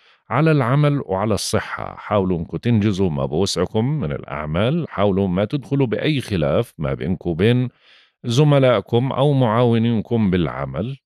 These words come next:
ممكن يتراكم بعض الأعمال أو تجد صعوبة في إنجاز بعض الأعمال أو حتى تتهرب من أعمالك،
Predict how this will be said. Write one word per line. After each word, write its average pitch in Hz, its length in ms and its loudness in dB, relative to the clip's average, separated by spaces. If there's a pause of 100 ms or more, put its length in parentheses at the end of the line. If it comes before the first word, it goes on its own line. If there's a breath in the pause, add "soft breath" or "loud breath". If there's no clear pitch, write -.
ممكن 120 420 0
يتراكم 85 600 0
بعض 76 220 -2
الأعمال 67 540 -2
أو 95 160 -2
تجد 107 360 -2
صعوبة 139 420 0
في 120 180 -2
إنجاز 101 340 2
بعض 80 280 -2
الأعمال 67 640 -4
أو - 160 -4
حتى 156 360 -4
تتهرب 131 640 0
من 143 140 -2
أعمالك، 127 680 0